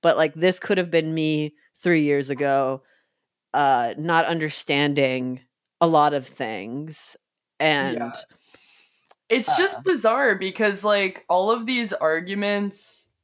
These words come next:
Speaker 2: fundamentally reify the connection between sexuality and commerce to
Speaker 1: Yes,
Speaker 2: a point
Speaker 1: yes,
Speaker 2: where
Speaker 1: yes.
Speaker 2: it doesn't allow any expression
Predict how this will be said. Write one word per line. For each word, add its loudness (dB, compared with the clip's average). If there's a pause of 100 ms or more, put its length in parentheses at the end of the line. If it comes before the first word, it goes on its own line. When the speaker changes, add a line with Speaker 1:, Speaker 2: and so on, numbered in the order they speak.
(500)
Speaker 2:
fundamentally -2
reify 0
the -6
connection -6
between -8
sexuality -4
and -6
commerce -6
to -6
Speaker 1:
Yes, -4
Speaker 2:
a -4
point -2
Speaker 1:
yes, -2
Speaker 2:
where 0
Speaker 1:
yes. -2 (120)
Speaker 2:
it -20 (160)
doesn't -2
allow 0
any -4
expression -6